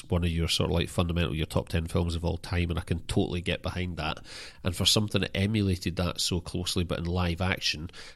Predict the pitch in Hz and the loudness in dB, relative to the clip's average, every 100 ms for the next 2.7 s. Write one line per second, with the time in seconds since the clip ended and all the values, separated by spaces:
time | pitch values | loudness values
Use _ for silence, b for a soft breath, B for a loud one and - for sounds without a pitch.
0 | B - - 104 101 92 - 95 101 104 | B -6 0 0 2 -2 -2 0 2 2
1 | - 78 82 - B _ - 92 - 98 | 2 0 0 -6 B _ -2 2 2 2
2 | 87 90 85 - 87 85 | 0 -2 0 2 2 2